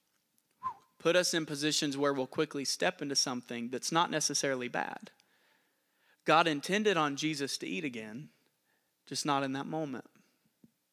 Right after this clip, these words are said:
How many times have we rushed into a,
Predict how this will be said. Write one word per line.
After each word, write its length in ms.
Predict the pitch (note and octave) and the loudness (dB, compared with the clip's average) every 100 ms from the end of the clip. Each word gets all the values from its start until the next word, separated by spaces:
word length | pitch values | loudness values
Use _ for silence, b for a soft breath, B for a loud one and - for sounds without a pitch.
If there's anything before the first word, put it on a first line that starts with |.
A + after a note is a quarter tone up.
| _ _ _ _ _ _ _ _ _ _ _ | _ _ _ _ _ _ _ _ _ _ _
How 140 | - E3+ | 0 4
many 180 | F3+ | 4
times 320 | F3 F3+ E3 E3 | 4 4 4 2
have 120 | D#3 | 2
we 120 | D3 | 2
rushed 440 | C#3 E3 F3 - | 4 4 4 0
into 720 | - E3 E3 - D#3+ D3 C#3+ - - | 0 0 0 0 0 2 0 -4 -4
a, 180 | C3+ | -2